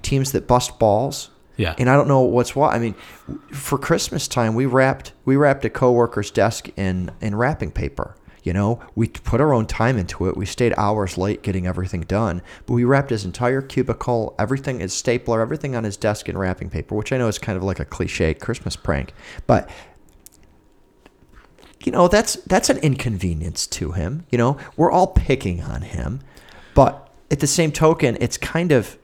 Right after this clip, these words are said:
Speaker 1: it's kind of flattering.
Speaker 2: It's about the climate and the culture.
Speaker 1: Yeah.
Speaker 2: You know what I mean? Like, if you had done that at a, I've worked at several different, a lot of different companies. Some of them where that would be really fucking hilarious and funny, but there are others where it's like,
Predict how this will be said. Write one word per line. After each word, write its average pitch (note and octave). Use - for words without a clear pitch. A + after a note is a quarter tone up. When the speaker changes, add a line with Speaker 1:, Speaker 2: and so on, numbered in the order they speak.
Speaker 1:
it's -
kind D4+
of -
flattering. D#3
Speaker 2:
It's D#3
about D3+
the C#3+
climate B2+
and A2
the A2
culture. G#2
Speaker 1:
Yeah. B2+
Speaker 2:
You A#2+
know B2+
what -
I B2
mean? B2+
Like, A#2+
if A2+
you C3+
had A#2+
done A#2+
that A#2
at A2+
a, G#2+
I've C#3+
worked C3
at B2+
several B2+
different, A#2
a -
lot C3
of A#2+
different G#2+
companies. G#2
Some B2
of A#2+
them B2
where A#2+
that A#2+
would A2+
be A2+
really B2
fucking B2
hilarious B2+
and A#2+
funny, C3+
but A#2+
there A2+
are A2+
others A2+
where A2+
it's G#2
like, G#2